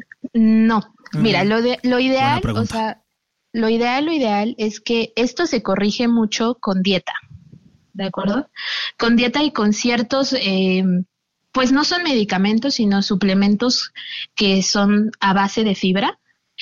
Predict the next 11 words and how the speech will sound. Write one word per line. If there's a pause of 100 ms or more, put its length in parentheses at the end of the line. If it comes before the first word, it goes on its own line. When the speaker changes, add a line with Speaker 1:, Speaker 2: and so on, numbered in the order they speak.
(220)
Speaker 1:
y
que
nos
ayuda
a
que
el
inst-,
el
intestino,
pues,